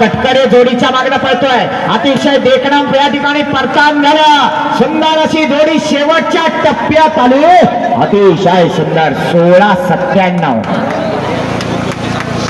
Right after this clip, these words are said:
ते तुम्हाला बाहेर काढतील. बघा तुम्ही हळूहळू. काय? शिट्टी वाजली, जोडी सुटली. अनिकेत गोपाळ,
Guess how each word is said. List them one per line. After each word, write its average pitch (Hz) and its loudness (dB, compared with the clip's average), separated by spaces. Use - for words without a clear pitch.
ते 247 2
तुम्हाला 247 0
बाहेर 208 0
काढतील. 208 -2
बघा 190 2
तुम्ही 214 2
हळूहळू. 180 4
काय? 190 -2
शिट्टी 220 2
वाजली, 277 2
जोडी 302 2
सुटली. 311 0
अनिकेत 330 2
गोपाळ, 339 2